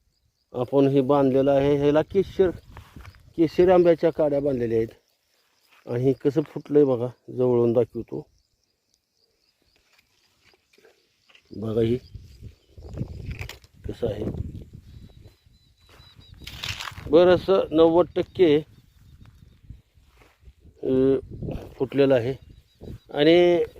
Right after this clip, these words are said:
बऱ्याच शेतकऱ्याला ही स्टेज मिळत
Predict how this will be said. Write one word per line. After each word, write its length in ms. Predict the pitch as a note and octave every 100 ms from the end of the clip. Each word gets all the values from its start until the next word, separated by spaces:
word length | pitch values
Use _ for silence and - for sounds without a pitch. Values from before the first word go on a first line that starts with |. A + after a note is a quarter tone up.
| B2+
बऱ्याच 260 | D3 E3 -
शेतकऱ्याला 600 | F3 - F3+ F3+ F3 D3 C#3+ - _ _ _ _ - _
ही 100 | D#3+
स्टेज 420 | - - F3+ D3 - - _ _ _ _ _ _ _ _ - - _ _ _ -
मिळत 280 | C3+ D#3